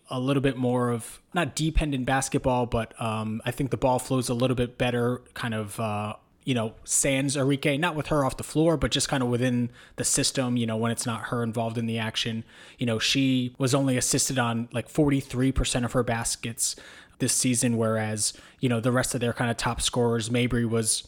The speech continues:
just under half of her baskets were assisted, Alicia Gray sixty percent, Sabally seventy percent, Izzy Harrison seventy percent, Kayla Thornton,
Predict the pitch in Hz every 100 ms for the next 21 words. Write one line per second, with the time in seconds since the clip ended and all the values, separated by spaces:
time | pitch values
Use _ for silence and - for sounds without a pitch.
0 | _ 139 - 120 117 117 120 120 - 123
1 | 113 110 - 127 - 120 - 123 - 123
2 | 113 117 117 - 110 117 117 - 127 -
3 | 120 113 - 117 110 - 120 117 117 -
4 | 120 113 110 113 - 117 110 - - 131
5 | 117 117 120 117 - 110 127 117 117 -
6 | 120 - 113 113 - - - - 139 123
7 | 120 120 113 120 117